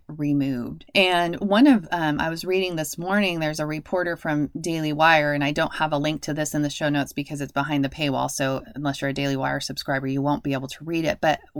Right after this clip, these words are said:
uh, this Daily Wire reporter had gone to this particular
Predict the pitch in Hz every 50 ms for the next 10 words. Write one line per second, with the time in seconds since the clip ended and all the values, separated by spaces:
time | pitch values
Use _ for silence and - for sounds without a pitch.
0 | 147 - _ - 156 156 151 143 143 139 151 147 139 - - 190 190 180 170 160
1 | 156 147 151 165 165 156 156 156 151 147 147 143 - - - 208 196 180 160 151
2 | - 160 156 147 - 143 139 147 180 190 190 190 - - 160 156 151 139 143 143
3 | 143 - - - - - 147 - - 156 139 - 156 147 143 143 139 135 139 139